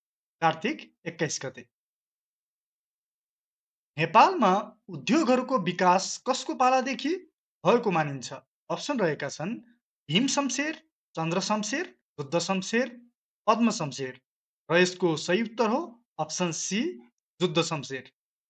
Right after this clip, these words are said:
कोत पर्वलाई नेपालको इतिहासमा के का रूपमा लिइन्छ? अप्सन रहेका छन् कालो दिन, षड्यन्त्रको दिन, कलङ्कको टीका,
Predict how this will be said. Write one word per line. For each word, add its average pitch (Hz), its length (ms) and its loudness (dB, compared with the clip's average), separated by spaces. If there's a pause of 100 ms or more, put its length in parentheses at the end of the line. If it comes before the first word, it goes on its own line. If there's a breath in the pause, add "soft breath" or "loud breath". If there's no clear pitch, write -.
(1600)
कोत 226 260 2
पर्वलाई 196 640 4
नेपालको 254 720 2
इतिहासमा 269 600 -2
के - 380 -10
का 180 140 2
रूपमा 180 400 0 (300)
लिइन्छ? 160 400 -2 (400)
अप्सन 208 300 -2
रहेका 151 300 2
छन् 185 280 -8 (720)
कालो 196 240 6
दिन, 240 460 -2 (160)
षड्यन्त्रको 233 560 2
दिन, 143 260 -6 (320)
कलङ्कको 220 460 -2
टीका, 254 480 -4